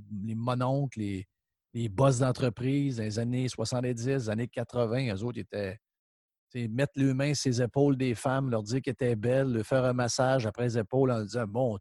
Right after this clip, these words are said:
Dieu, que t'as, t'as des beaux cheveux aujourd'hui. » Tu sais, les autres, ils étaient certains qu'ils faisaient des compliments et qu'ils étaient des gentlemen.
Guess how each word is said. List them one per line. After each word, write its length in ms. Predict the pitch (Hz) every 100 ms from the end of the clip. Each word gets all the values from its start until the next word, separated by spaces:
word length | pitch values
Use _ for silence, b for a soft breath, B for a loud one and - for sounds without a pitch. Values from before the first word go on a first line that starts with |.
| -
Dieu, 400 | - 104 135 143
que 120 | 127
t'as, 340 | 107 120 113
t'as 120 | 110
des 160 | 113 117
beaux 220 | 104 113
cheveux 260 | 101 - 139
aujourd'hui. » 580 | 107 98 - - 131 131
Tu 80 | _ _ _ _
sais, 100 | -
les 160 | 143 123
autres, 120 | 139
ils 40 |
étaient 160 | 113 127
certains 420 | - 135 - 160
qu'ils 80 | 170
faisaient 220 | 123 120
des 120 | 135 123
compliments 500 | 120 113 120 110 151
et 40 |
qu'ils 140 | -
étaient 120 | 110 120
des 140 | 120
gentlemen. 600 | 113 117 110 104 131 107